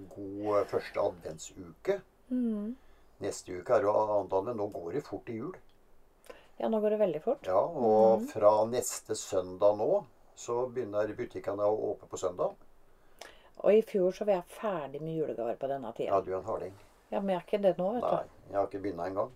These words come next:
Speaker 2: Nei. Er det noen som har begynt?
Speaker 1: <laughs> Ja, det er helt sikkert.
Speaker 2: Mm.
Speaker 1: Jeg synes det er folk i butikkene hele tiden.
Speaker 2: Nei, det blir en deilig tid vi går i møte nå.
Speaker 1: Ja da. Så skal vi jo ha julepodcasten vår. Den ble vel bestemt til nittende, var det ikke det, Tone?
Speaker 2: Mm.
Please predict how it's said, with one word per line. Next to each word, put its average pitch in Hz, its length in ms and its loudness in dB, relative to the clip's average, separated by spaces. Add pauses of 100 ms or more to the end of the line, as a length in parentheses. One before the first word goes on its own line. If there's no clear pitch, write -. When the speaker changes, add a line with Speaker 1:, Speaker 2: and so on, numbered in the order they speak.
(160)
Speaker 2:
Nei. 226 260 -4 (380)
Er 196 140 12
det 240 120 8
noen 220 300 4
som 226 120 4
har 226 80 8
begynt? 247 500 4
Speaker 1:
<laughs> - 40 -8
Ja, - 340 4 (840)
det 131 60 6 (140)
er - 40 -6
helt 113 120 4
sikkert. - 340 -10 (220)
Speaker 2:
Mm. 226 520 0
Speaker 1:
Jeg - 80 -8
synes - 200 -8
det - 120 2
er 117 100 4
folk 98 260 -6
i - 40 -8
butikkene - 380 -4
hele 90 180 -4
tiden. - 180 -8 (200)
Speaker 2:
Nei, 277 120 8
det 269 120 10
blir 269 180 10
en 277 300 0
deilig 220 500 6
tid 208 200 4
vi 196 100 2
går 202 160 6
i 202 40 0
møte 196 340 -2
nå. 175 80 0
Speaker 1:
Ja 254 180 6
da. - 120 -2 (680)
Så 143 140 0
skal 131 240 6
vi 135 60 0
jo 143 100 6
ha 123 720 10 (180)
julepodcasten 107 1300 -2
vår. 151 200 2
Den 113 760 -4
ble 107 500 -2
vel 107 300 -6
bestemt - 400 -8
til 101 120 -4
nittende, 117 600 -8
var 113 120 2
det 104 60 -6
ikke 107 120 -2
det, - 40 -8
Tone? 107 300 -6
Speaker 2:
Mm. 226 480 -4